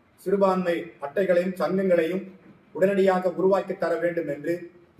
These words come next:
இந்த கவுன்சில் கூட்டத்தில் தீர்மானம் நிறைவேற்றப்பட்டு அரசுக்கு நூறு பேர் கொண்ட கவுன்சில்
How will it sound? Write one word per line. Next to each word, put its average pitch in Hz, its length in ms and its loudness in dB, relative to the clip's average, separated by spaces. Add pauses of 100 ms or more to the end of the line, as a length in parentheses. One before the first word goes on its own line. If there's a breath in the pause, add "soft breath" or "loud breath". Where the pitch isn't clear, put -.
(100)
இந்த 196 200 4 (120)
கவுன்சில் 190 600 0
கூட்டத்தில் 175 560 0 (600)
தீர்மானம் 185 540 0
நிறைவேற்றப்பட்டு 175 760 -2 (580)
அரசுக்கு 196 640 0 (760)
நூறு 180 280 -2
பேர் 196 240 -2
கொண்ட 180 220 0 (960)
கவுன்சில் 190 480 0